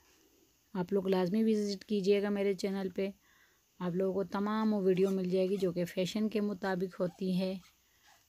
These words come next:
तो इंशाल्लाह अपना ढेर सारा ख्याल रखना, Next video में मुलाकात होगी,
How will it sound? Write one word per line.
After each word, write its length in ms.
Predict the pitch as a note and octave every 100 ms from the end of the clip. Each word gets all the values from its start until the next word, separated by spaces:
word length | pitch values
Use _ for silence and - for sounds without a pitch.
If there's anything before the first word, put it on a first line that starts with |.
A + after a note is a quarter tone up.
| _
तो 80 | F#3
इंशाल्लाह 600 | F#3 F#3+ G#3 F#3+ F#3+ F#3+
अपना 240 | F3+ F#3
ढेर 180 | F3+ G3
सारा 260 | F#3 G3 G3
ख्याल 360 | F#3 G3 F#3+ F#3+
रखना, 300 | F#3 G3 F#3+
Next 420 | F3+ F#3 G3+ -
video 240 | A3 G#3 G#3+
में 80 | G#3
मुलाकात 560 | G3+ G3 - F#3+ F#3+
होगी, 380 | F#3+ F#3 G3 G3